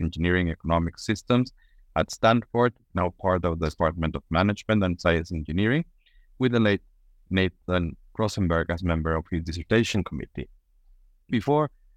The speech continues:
joining the University of Connecticut in nineteen eighty-three, he was affiliated with the Department of Economics at the Center for Science and Technology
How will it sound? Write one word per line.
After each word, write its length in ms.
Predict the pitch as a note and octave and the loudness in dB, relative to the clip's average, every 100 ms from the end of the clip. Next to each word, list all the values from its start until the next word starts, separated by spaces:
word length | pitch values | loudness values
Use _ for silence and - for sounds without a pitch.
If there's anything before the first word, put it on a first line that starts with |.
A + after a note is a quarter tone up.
| _ _ | _ _
joining 380 | G2+ C3 D3+ C#3 | 2 2 4 2
the 80 | A#2 | 0
University 420 | G#2 G2+ - - | 0 -2 -4 -2
of 100 | F2+ | -2
Connecticut 480 | - A2 - - F#2+ | 0 0 0 -4 0
in 100 | G2 | 2
nineteen 320 | F#2+ F2 F#2 | 2 0 -2
eighty-three, 600 | F2+ F#2 - C#3 D#3 D3+ - _ _ - - - | -2 -4 -4 0 2 0 -4 _ _ -20 -16 -4
he 160 | C3+ | 0
was 260 | A#2+ A#2 - | 2 0 -2
affiliated 560 | - B2+ A#2+ A2 A2 | -2 2 2 2 0
with 120 | G2+ F#2 | -2 -4
the 60 | |
Department 520 | F#2 - G#2+ G#2 G#2 | -4 2 2 4 2
of 100 | G2 | 0
Economics 540 | F#2+ F#2+ G2 G2 F#2+ F2+ | -2 0 2 2 0 -6
at 100 | - | -12
the 80 | - | -2
Center 500 | G2 F#2 G2 F#2 - | 0 0 0 -2 -4
for 140 | - F2+ | -6 -2
Science 480 | G#2 F#2+ F#2+ F#2+ - - | 2 2 2 -4 -8 -4
and 200 | F#2 F2 | -2 -2
Technology 600 | F2+ F#2 F#2 F2 F2+ | 0 2 0 -2 -2